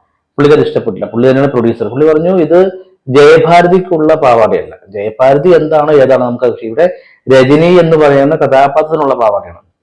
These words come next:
അപ്പൊ തീർച്ചയായിട്ടും ഈ പാവാടയാണ് എന്റെ കഥാപാത്രത്തിന് ആവശ്യകത, അതുകൊണ്ട് ഇത് ഇടുവാണെങ്കിൽ ഇട്, അല്ലെങ്കിൽ വിട്ടു പോകണം" പറഞ്ഞു.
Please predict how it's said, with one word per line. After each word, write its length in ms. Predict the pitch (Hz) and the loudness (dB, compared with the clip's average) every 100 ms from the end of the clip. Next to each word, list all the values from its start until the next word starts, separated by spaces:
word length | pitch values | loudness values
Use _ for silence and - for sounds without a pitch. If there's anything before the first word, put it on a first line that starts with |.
| _ _ _ _ | _ _ _ _
അപ്പൊ 120 | 143 185 | -2 2
തീർച്ചയായിട്ടും 600 | 196 190 208 196 196 175 | 4 4 4 2 2 0
ഈ 280 | 208 214 | 0 0
പാവാടയാണ് 680 | 175 160 165 175 180 160 170 | 2 2 4 4 4 4 4
എന്റെ 320 | 156 156 190 | 2 2 0
കഥാപാത്രത്തിന് 760 | 180 151 147 147 143 147 147 160 135 | 0 2 2 2 0 -4 -4 -2 0
ആവശ്യകത, 400 | - - 123 135 - _ _ _ _ 120 | -2 -4 -4 -2 -4 _ _ _ _ 0
അതുകൊണ്ട് 240 | 147 175 | 2 4
ഇത് 100 | 180 | 4
ഇടുവാണെങ്കിൽ 500 | 160 190 185 175 165 | 4 4 4 2 2
ഇട്, 100 | 143 | 2
അല്ലെങ്കിൽ 420 | - - 127 147 | 0 -2 -4 -2
വിട്ടു 180 | 131 139 | -4 -6
പോകണം" 340 | 123 104 113 92 | -10 -4 -6 -6
പറഞ്ഞു. 200 | 90 | -18